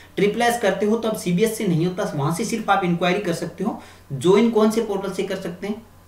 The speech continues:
बताइए? Digital India, Jan सुरक्षा, Jan Suchana, Social Justice। फटाफट answer कीजिए।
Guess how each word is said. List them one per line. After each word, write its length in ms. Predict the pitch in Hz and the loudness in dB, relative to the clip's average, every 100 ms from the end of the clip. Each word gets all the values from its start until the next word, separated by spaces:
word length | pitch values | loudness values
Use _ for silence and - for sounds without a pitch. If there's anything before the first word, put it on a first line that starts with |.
| - | -8
बताइए? 340 | 151 160 180 185 | -2 0 0 0
Digital 460 | 151 165 170 226 208 | 0 0 2 0 0
India, 280 | 196 214 214 | 2 4 4
Jan 260 | 170 185 | 4 2
सुरक्षा, 680 | 208 202 - 220 220 - 143 | 2 -2 -2 2 2 0 -4
Jan 180 | 170 208 | 0 0
Suchana, 520 | 190 175 202 226 - | -2 -4 -2 -2 -2
Social 300 | 185 170 202 | -2 -2 -2
Justice। 360 | 156 143 - 113 - - - - - - - - 170 | -2 -4 -6 -14 -14 -20 -20 -20 -20 -20 -20 -4 4
फटाफट 340 | 175 208 202 | 6 6 4
answer 280 | 185 170 170 | 2 0 -2
कीजिए। 320 | 147 123 - | -4 -8 -12